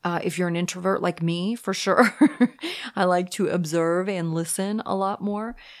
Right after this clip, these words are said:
Um, I know in my community, what I see a lot is people will start with the Sober Society membership because it's super inexpensive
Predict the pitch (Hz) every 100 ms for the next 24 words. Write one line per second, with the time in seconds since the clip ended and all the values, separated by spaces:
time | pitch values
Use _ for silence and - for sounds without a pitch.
0 | - - 185 180 175 - 226 262 220 190
1 | 208 - 240 262 277 302 311 220 190 190
2 | - 214 185 180 170 214 - 185 - 202
3 | 220 180 165 - 190 180 185 185 180 170
4 | 170 180 - 185 175 - 170 196 175 165
5 | 160 156 160 - 240 262 _ _ _ _
6 | _ _ - - 202 202 165 165 - 208
7 | 185 185 180 - 175 165 160 233